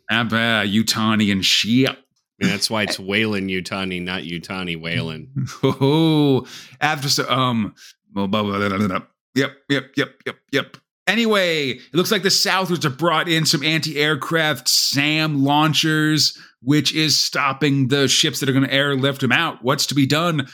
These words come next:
Speaker 1: Friday's got an idea that'll let 'em kill two birds with one stone.
Speaker 2: It's throwing stones at the birds.
Speaker 1: Finally.
Speaker 2: Beards, excuse me.
Speaker 1: Mm.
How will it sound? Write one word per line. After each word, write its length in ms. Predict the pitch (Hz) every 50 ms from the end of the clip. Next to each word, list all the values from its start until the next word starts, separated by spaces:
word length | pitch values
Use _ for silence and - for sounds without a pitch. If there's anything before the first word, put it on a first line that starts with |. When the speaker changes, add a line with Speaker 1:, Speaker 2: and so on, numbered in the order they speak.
| - _
Speaker 1:
Friday's 460 | - - - 143 151 147 147 139 127 -
got 240 | 147 131 131 120
an 80 | 117 120
idea 440 | 117 113 107 - 120 120 123 131 131
that'll 180 | 117 98 101 98
let 140 | 113 113 110
'em 120 | 101 98
kill 300 | - - - 135 127 120
two 220 | 123 - 160 175 147
birds 380 | 151 156 180 185 196 190 -
with 140 | - 98 - 90
one 240 | 101 107 120 135
stone. 720 | 131 - - - 135 123 120 113 107 101 92 87 85 80 - _ _ _ _ _ _ - -
Speaker 2:
It's 240 | 120 107 - - -
throwing 440 | - 110 98 104 110 131 151 160 156
stones 600 | - - - 156 160 175 185 190 202 185 151 - - -
at 260 | 110 107 107 - -
the 120 | 110 135
birds. 1080 | 151 147 127 110 107 101 98 95 92 104 98 95 95 92 90 95 101 - - - - - _ _ _ -
Speaker 1:
Finally. 420 | 92 98 117 117 104 87 85 82
Speaker 2:
Beards, 500 | 117 117 107 98 92 90 87 87 - -
excuse 440 | - 90 87 - - 101 95 92 101 107
me. 260 | 101 95 95 98 - _ _ _ _ -
Speaker 1:
Mm. 380 | 120 120 120 120 110 101 87